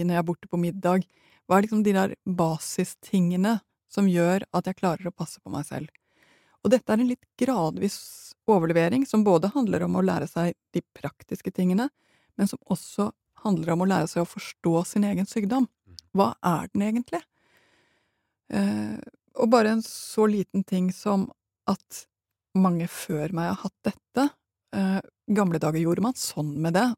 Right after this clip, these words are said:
Speaker 1: nå gjør vi slik. Altså, den type litt sånn, nesten litt fun fact-aktige ting gjør at barn kjenner at de har mer kunnskap enn det andre har om denne sykdommen. Og det gjør at de også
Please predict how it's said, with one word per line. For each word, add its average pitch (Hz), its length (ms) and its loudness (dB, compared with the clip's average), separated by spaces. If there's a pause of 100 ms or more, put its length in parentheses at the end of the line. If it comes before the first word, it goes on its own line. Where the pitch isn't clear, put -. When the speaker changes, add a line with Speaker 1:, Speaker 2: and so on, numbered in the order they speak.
Speaker 1:
nå 180 260 2
gjør 170 180 2
vi 240 80 0
slik. - 480 -2
Altså, 226 180 0 (340)
den 233 340 0
type - 260 -4
litt 269 160 -4
sånn, 240 100 0
nesten 269 300 -4
litt - 140 -8
fun 165 360 -2
fact-aktige - 880 -2
ting 320 200 2 (460)
gjør 208 240 4
at - 60 -12
barn 185 320 2
kjenner 170 340 0
at 175 140 -2
de 202 80 0
har 196 120 0
mer 190 500 2
kunnskap - 600 -2
enn 220 140 6
det 214 140 -4 (120)
andre 175 380 0
har 254 280 0 (360)
om 208 100 4
denne 170 220 4
sykdommen. 165 500 -2 (720)
Og 220 140 4
det 240 160 4 (100)
gjør 185 260 4
at - 140 -4
de - 100 -2
også - 220 -6